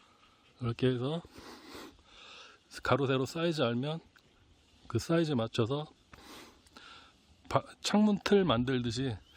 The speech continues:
바깥 틀, 안쪽 틀 맞춰가지고 하우스 파이프에 피스로 고정하면, 고정하면 되는 거예요. 이것도. 여기는 좀 많이 열렸죠? 뒤에보다. 뒤에보다 좀 많이 열렸어요.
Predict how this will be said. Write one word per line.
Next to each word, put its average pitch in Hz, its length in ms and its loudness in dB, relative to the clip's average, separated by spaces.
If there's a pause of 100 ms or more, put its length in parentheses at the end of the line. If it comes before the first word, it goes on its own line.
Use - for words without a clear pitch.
(180)
바깥 131 380 2
틀, 170 180 4
안쪽 120 360 -2
틀 113 200 0 (260)
맞춰가지고 110 680 -4 (760)
하우스 151 840 2
파이프에 165 520 4
피스로 180 340 2
고정하면, 123 600 2 (200)
고정하면 127 440 4
되는 101 240 -4
거예요. 85 200 -8 (200)
이것도. - 260 -8 (1300)
여기는 143 280 4
좀 147 160 2
많이 127 220 0
열렸죠? 131 580 -2
뒤에보다. 117 480 2 (1160)
뒤에보다 139 500 2
좀 151 200 0
많이 117 280 2
열렸어요. 113 540 -4